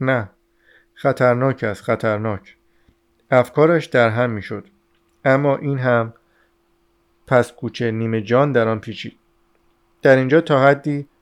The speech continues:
نجات یافته بود و این موضوع را خودش هم می‌فهمید. امکان سوء ظن کمتر بود. به علاوه در اینجا رفت و آمد مردم زیاد بود و او در میان آنان چون ذره‌ای ناپدید بود. اما تمام عذاب‌هایی که بر او گذشته بود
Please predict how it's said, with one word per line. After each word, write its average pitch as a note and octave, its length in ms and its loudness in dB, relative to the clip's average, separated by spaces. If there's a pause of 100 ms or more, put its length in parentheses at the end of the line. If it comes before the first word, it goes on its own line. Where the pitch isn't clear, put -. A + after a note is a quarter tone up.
(140)
نجات C3 440 0
یافته A2 320 -4
بود G2+ 260 -8
و - 20 0
این C3 240 -2
موضوع A#2+ 320 -2
را A#2+ 100 2
خودش A#2 420 -2
هم A2+ 120 -2
می‌فهمید. - 500 -10 (580)
امکان B2+ 400 0
سوء B2 260 -2
ظن A#2+ 300 0
کمتر G#2 500 -4
بود. G#2+ 200 -14 (1000)
به A#2+ 80 2
علاوه A#2+ 340 6
در A2+ 180 2
اینجا G#2+ 280 -4
رفت A2+ 300 -2
و A2 40 -4
آمد G#2+ 300 -2
مردم G#2+ 440 -4
زیاد A2 360 -2
بود B2 200 -10 (520)
و A#2+ 60 0
او B2 140 6
در A#2+ 220 4
میان A2+ 260 -2
آنان G#2+ 400 -4
چون B2 260 -8
ذره‌ای A2 380 -2
ناپدید G#2 580 -6
بود. - 260 -18 (600)
اما D3 200 2
تمام C#3 420 0
عذاب‌هایی A#2+ 600 -2
که B2 120 -8
بر A2 200 -2
او A#2 140 -8
گذشته G#2+ 440 -6
بود C#3 280 -10